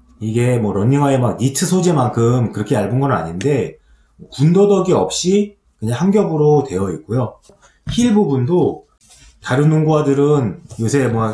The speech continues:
이렇게 안쪽에 보시면 뭐 이렇게 입체적으로도 나오고 막 안쪽에 두툼하게도 넣어 있는데, 점프맨 이공이일은 그런 패딩이 없습니다. 그런 걸 포기하고 경량화를 선택한 신발이라고 생각을 하는데요.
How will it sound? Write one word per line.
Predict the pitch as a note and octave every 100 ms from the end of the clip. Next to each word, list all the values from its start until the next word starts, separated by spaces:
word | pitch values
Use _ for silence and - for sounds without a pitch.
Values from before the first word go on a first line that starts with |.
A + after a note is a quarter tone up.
| A#2 A#2
이렇게 | - G#2+
안쪽에 | G2+ G#2+ C#3 C3
보시면 | G#2+ G2+ A2 G2+ G#2+ A2 F2+ F#2
뭐 | G2
이렇게 | -
입체적으로도 | G#2 G#2 - C#3+ C3 B2 A#2 A#2
나오고 | F2 F2+ F2+ C#3+ F3 G3 -
막 | G2+ F2+
안쪽에 | F2+ C3 A#2
두툼하게도 | - - A#2+ A2+ A#2 G#2+
넣어 | F2 F2+
있는데, | F2 F2 B2 C3+ - - _ - -
점프맨 | C#3 C3+ F3 D#3 B2+
이공이일은 | C#3 D3 C3+ B2 D#3 G#3 G3+ -
그런 | C3+ D#3 E3+
패딩이 | F#3 E3+ E3+ D#3+
없습니다. | F2 - F#2+ D#2 D2+ - _ _ _ _ _ _ _
그런 | - C#3 D#3+
걸 | F3 E3+
포기하고 | G3 G3 G#3 F3 G3 G3+ G3+ - - - _ _ _ -
경량화를 | A2+ C#3+ D3+ C#3+ C#3+ D#3+ F3+
선택한 | - F3 F3 D#3 D3+
신발이라고 | D3+ D#3+ D#3 C3+ A#2+
생각을 | D3+ D3+ C#3+ B2
하는데요. | D3 A#2 G#2 B2+ -